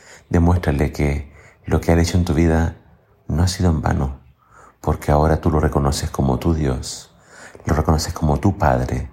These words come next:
y ahora tu mayor anhelo es vivir para su gloria, es vivir y andar en sus caminos,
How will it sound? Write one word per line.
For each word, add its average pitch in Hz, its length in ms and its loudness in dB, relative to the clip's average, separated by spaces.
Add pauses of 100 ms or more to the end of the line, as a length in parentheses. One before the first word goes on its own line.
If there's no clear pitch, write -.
(520)
y - 80 0
ahora 80 140 4
tu 80 140 -2
mayor 71 340 2
anhelo 67 480 -2 (500)
es 85 180 -2
vivir 76 360 0
para - 180 -2
su - 140 -10
gloria, 65 520 -2 (420)
es 87 160 2
vivir 78 480 0 (220)
y 92 120 2
andar 80 280 2
en 80 100 2
sus - 160 -8
caminos, 67 680 -4